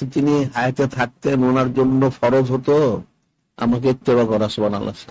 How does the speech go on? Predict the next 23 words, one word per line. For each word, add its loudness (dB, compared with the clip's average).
আবার -2
আরেক 0
হাদিসে -2
বল, 4
ইরশাদ -2
করেন, 2
"লাউ 2
বাদালাকুম 2
হযরত 2
মূসা 2
আলাইহিস 2
সালাম -4
ফাত্তাবাতুমুনি 0
তারাকতুমুনি 0
লা 2
দালালতুম 0
সাবিলা।" 0
এখন 2
যদি 4
আপনাদের 2
জন্য 4
হযরত 0
কালিম 2